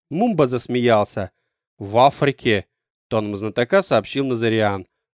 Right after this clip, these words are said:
«В Африке они жили, так что не отвертишься».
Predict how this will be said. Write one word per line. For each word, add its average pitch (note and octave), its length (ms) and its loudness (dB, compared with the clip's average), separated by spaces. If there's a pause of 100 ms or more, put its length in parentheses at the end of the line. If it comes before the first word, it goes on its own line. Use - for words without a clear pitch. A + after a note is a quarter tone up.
«В G#2+ 180 -2
Африке F#3+ 560 2
они D#3 200 0
жили, B2 500 -4 (420)
так F3 200 -2
что - 280 0
не F#3+ 120 2
отвертишься». D3 880 0